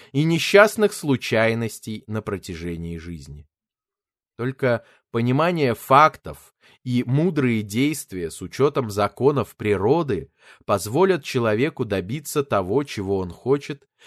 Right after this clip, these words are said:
и избежать того, чего он не хочет. Научные знания, ведущие к научно обоснованным действиям,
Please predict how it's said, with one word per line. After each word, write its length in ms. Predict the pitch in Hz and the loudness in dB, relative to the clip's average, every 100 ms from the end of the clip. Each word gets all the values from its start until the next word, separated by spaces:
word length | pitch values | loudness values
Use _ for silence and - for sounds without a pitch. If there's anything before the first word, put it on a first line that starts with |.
| - | -18
и 260 | 147 170 160 | -12 -8 -4
избежать 680 | 135 120 127 101 123 139 - | -4 2 2 4 4 4 0
того, 440 | 127 95 95 95 - | -2 0 -2 -4 -8
чего 380 | - 98 87 85 | -8 -4 -2 -2
он 240 | 85 82 - | -4 -10 -10
не 220 | 101 95 | -6 -6
хочет. 460 | - 76 - - _ _ _ _ _ _ _ _ _ _ _ _ _ | -6 -12 -14 -20 _ _ _ _ _ _ _ _ _ _ _ _ _
Научные 640 | 104 123 131 - 95 98 87 | -4 0 0 -2 -6 -6 -6
знания, 640 | 92 127 135 98 85 76 - - | -2 0 0 -2 -8 -12 -20 -8
ведущие 680 | 113 127 151 175 - 135 120 | 0 0 2 -2 -2 -2 -2
к 100 | - | 0
научно 540 | 135 143 180 - 147 147 | 2 4 2 -2 -4 -2
обоснованным 920 | 135 127 127 143 143 107 98 92 92 | 2 2 2 2 2 2 0 -4 -6
действиям, 720 | 95 165 170 - 85 73 76 | -4 -2 -4 -8 -14 -14 -16